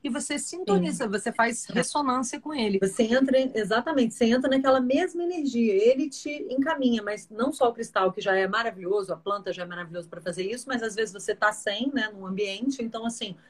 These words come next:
Speaker 2: foca em alguma coisa bonita, ou foca numa pessoa e tenta entrar em ressonância com o mais belo dela, com uma qualidade dela que você consiga perceber,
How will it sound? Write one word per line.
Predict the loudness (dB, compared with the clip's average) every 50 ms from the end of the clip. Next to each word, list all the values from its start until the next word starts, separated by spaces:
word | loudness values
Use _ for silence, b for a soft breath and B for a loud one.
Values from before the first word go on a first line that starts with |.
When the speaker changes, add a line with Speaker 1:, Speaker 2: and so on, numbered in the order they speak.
| b b b
Speaker 2:
foca | _ 4 4 4 4 4 2
em | 0
alguma | 2 2 2 0 0 0
coisa | 0 0 0 -2
bonita, | -2 -2 -4 -4 -2 0 0 2 4 4 2 2 0
ou | -4
foca | 0 2 2 2 2 2
numa | 0 2 2 2 4
pessoa | 4 4 4 2 -2 0 2 4 4 6 6 6 6 6 2 b b b b b b b _ -4
e | -4 0
tenta | 2 2 2 2 2 0
entrar | 0 0 2 2 0 2 2
em | 2
ressonância | 2 2 2 0 0 0 0 0 0 -2 -4 -4
com | -4 -2
o | 2
mais | 2 2 2 2 -2 0
belo | 0 2 2 2 2 0 0 0
dela, | 0 2 2 2 0
com | -2 -4 -8
uma | -10 -6
qualidade | -4 -2 -2 -2 -2 -2 -2 -2 -2 -2 -4 -4 -4 -2
dela | -2 -2 0 -2 -4 -4 -6 -8
que | -10
você | -16 -14 -14 -14
consiga | -12 -12 -12 -12 -8 -8 -8 -8
perceber, | -8 -12 -10 -10 -10 -8 -6 -6 -4 -4 -4 -4 -4 -6